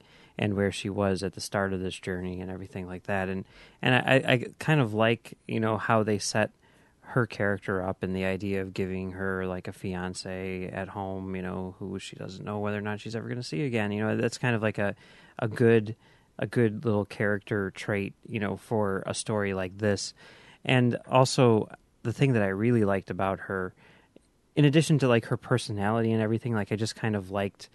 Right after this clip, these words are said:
uh, the way that she was sort of presented, her, her attitude and, and her command style and that kind of thing, I thought was all really cool. But the thing that I, I thought was sort of coolest about the character is, unlike the other captains, which very much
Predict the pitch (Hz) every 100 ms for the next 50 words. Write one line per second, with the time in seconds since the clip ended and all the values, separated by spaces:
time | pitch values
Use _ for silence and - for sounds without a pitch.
0 | _ - - 104 98 92 - 123 101 104
1 | 98 95 - - 98 98 92 95 - 104
2 | 95 107 98 101 92 92 101 95 - 101
3 | 98 104 104 92 - 98 95 - - -
4 | - - 110 98 98 95 101 - 104 95
5 | 95 92 - 95 95 95 98 95 - 98
6 | 92 98 95 90 101 98 98 98 98 98
7 | 95 - 107 95 104 - - - - -
8 | 135 165 143 117 110 107 120 117 104 107
9 | 95 - - 101 95 - 233 214 131 -
10 | 104 98 98 107 98 95 104 98 - -
11 | - _ 131 127 117 110 143 156 139 120
12 | - 113 117 107 - 92 - 101 98 95
13 | - 95 - 104 104 101 98 98 92 -